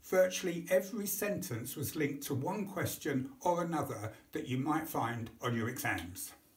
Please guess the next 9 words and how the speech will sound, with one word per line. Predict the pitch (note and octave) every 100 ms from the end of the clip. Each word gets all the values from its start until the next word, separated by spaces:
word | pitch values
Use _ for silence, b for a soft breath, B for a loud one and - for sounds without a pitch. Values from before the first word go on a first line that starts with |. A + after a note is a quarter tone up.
| _ _ _ _ _ B B B B B B B
But | F3+ F#3+
to | G3+
make | G#3+ C#4
sure | - C4+ -
you | G#3+
were | G#3
listening, | G#3 A3 - - A2 F#2+ F3+ - -
as | A2+ -
usual, | A2 G#2 A2+ B2+ G3